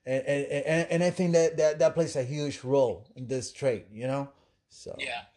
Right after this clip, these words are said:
Speaker 1: I mean, w-, w-, we've both been in this trade for, like, a minute, and, and we know, like, we go to shows and fucking visit other shops and shit like that, and sometimes it's like, "Yo, man, like, this cat is, like, fucking cool as fuck," you know?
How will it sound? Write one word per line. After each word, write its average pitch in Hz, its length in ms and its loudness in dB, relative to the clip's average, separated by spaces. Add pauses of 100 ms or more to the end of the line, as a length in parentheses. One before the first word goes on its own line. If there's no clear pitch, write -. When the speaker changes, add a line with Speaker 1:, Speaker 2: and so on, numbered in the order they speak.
(1600)
Speaker 1:
I - 40 -2
mean, 170 280 4
w-, 151 240 -4 (200)
w-, - 260 -8 (140)
we've 196 280 8
both 170 320 6
been 175 180 6
in 160 200 0
this 165 300 -4 (440)
trade 170 180 2
for, 165 80 2
like, 147 160 2
a - 40 0
minute, 156 340 -2
and, 131 180 -6
and 151 160 -4
we 185 140 0
know, 123 240 -2
like, 113 340 -6 (280)
we 147 100 -4
go 170 120 4
to 170 140 -4
shows 156 600 6
and 135 160 -4
fucking 120 720 -4 (300)
visit 160 260 -2
other 165 200 4
shops 165 260 -2
and 160 80 -4
shit 175 160 0
like 151 220 2
that, 160 220 4
and 127 120 -6
sometimes 131 400 -6
it's 101 160 -14
like, 80 340 -12 (160)
"Yo, 196 560 4
man, 165 180 -2
like, 147 180 -2
this 165 220 -4
cat 160 280 2
is, 139 100 -4
like, 135 280 -2
fucking 139 340 -2
cool 151 160 -2
as - 120 -4
fuck," 196 340 2
you 165 80 0
know? 165 200 0